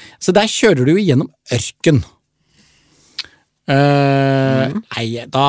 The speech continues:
Speaker 1: bare sier jeg for eksempel Dubai.
Speaker 2: Eh, nei.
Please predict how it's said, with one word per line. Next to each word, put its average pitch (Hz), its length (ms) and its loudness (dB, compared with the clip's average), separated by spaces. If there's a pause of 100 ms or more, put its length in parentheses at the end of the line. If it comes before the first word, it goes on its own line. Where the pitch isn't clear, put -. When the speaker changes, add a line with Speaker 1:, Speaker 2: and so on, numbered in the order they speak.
(120)
Speaker 1:
bare 139 280 0
sier 139 180 -2
jeg 123 60 -4
for 147 80 -6
eksempel 131 240 -2
Dubai. 147 520 0 (1080)
Speaker 2:
Eh, 165 420 2
nei. 135 200 -2